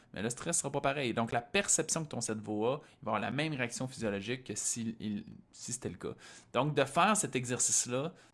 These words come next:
d'établir ton objectif très précis, puis d'être capable de te visualiser l'atteindre, ça joue à peu près le même rôle dans ton cerveau que l'atteindre. Et là, ce qu'on veut, c'est pas que tu prennes pour acquis que t'as des résultats. Ce qu'on veut, c'est que ton cerveau, lui, va s'habituer à ça,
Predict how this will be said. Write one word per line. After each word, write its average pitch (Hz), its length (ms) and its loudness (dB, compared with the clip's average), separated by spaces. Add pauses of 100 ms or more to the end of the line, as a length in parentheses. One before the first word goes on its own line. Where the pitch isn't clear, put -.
d'établir 135 400 0
ton 131 160 -2
objectif 110 460 -4
très 139 180 -2
précis, 127 460 -2
puis - 60 -8
d'être 110 160 -2
capable 127 200 0
de 113 60 2
te 113 100 -6
visualiser 120 560 0
l'atteindre, 127 540 -2 (1120)
ça 123 200 4
joue 127 120 2
à 120 40 4
peu 120 80 0
près 131 140 4
le 131 60 4
même 139 220 2
rôle 127 320 2
dans 110 100 2
ton 113 120 -4
cerveau 110 280 -2
que 117 120 -6
l'atteindre. 104 480 -2 (520)
Et - 60 -10
là, 127 100 4
ce 151 80 2
qu'on 123 200 2
veut, 160 140 4
c'est 127 140 2
pas 147 180 4
que 147 40 -2
tu - 160 -2
prennes 147 240 0
pour 127 160 -4
acquis 113 240 -4
que - 60 -20
t'as 117 100 -2
des 113 180 0
résultats. 107 460 0
Ce - 100 -8
qu'on 113 180 2
veut, 151 120 2
c'est 131 160 2
que 113 60 -10
ton 117 140 0
cerveau, 147 380 2
lui, 135 120 0
va 113 100 0
s'habituer 120 720 0
à 113 120 -2
ça, - 320 -4